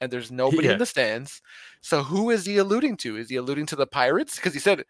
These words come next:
Speaker 1: "Thanks for watching on E S P N or wherever." So he knows y'all are out there.
Speaker 2: <laughs>
Speaker 1: He's giving y'all some credit for the
Speaker 2: Yeah.
Speaker 1: eyeballs. He's talking
Speaker 2: Yeah,
Speaker 1: to you,
Speaker 2: exactly.
Speaker 1: Will, the man who doesn't pay
Speaker 2: Hey,
Speaker 1: for the
Speaker 2: whoa, whoa, whoa.
Speaker 1: pay-per-views.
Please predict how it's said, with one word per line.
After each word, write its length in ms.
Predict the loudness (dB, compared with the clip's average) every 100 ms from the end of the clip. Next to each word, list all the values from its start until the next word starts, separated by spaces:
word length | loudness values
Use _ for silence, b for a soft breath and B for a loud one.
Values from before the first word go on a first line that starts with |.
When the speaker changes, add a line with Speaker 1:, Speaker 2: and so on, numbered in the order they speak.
| 0
Speaker 1:
"Thanks 180 | 2 6
for 80 | 6
watching 220 | 8 6
on 80 | 4
E 60 | 2
S 80 |
P 160 | 2 2
N 160 | 2 0 0
or 240 | 6 6
wherever." 640 | 8 6 6 6 2 -6 _ B B
So 140 | -6 -4
he 180 | -2 2
knows 280 | 4 4 4
y'all 120 | 4
are 100 | 4
out 180 | 2 0
there. 200 | -4 -6
Speaker 2:
<laughs> 40 |
Speaker 1:
He's 160 | -6 0
giving 240 | 2 2
y'all 120 | 0
some 120 | 0 -2
credit 340 | -2 -2 -4
for 80 | 2
the 80 | 4
Speaker 2:
Yeah. 160 | 4
Speaker 1:
eyeballs. 340 | 0 -6 -18 -20 B B
He's 160 | 2
talking 260 | 6 8 8
Speaker 2:
Yeah, 80 | 6
Speaker 1:
to 60 |
you, 80 | 6
Speaker 2:
exactly. 220 | 0 -4 -8
Speaker 1:
Will, 80 | -12 b _
the 80 | -2
man 260 | 0 0
who 60 | 0
doesn't 220 | -2 -2
pay 120 | 0
Speaker 2:
Hey, 40 | 2
Speaker 1:
for 80 | 2
the 60 |
Speaker 2:
whoa, 60 | 2
whoa, 100 | 0
whoa. 60 |
Speaker 1:
pay-per-views. 380 | 0 -2 -4 -14